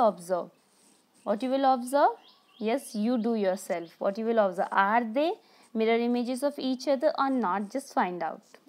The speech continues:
Okay. Next image. Now in these two images, as you can see,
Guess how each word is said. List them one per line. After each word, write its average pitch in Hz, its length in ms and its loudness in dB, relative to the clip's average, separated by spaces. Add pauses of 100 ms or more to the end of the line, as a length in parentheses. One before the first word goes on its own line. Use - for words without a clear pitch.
Okay. 285 240 -4 (1600)
Next 208 360 -8 (280)
image. 277 480 -2 (720)
Now 208 160 -4
in 233 180 2
these 269 320 -2
two 311 120 -2
images, 254 720 0
as 220 300 0
you 262 100 -2
can 302 280 -4 (160)
see, 247 340 -2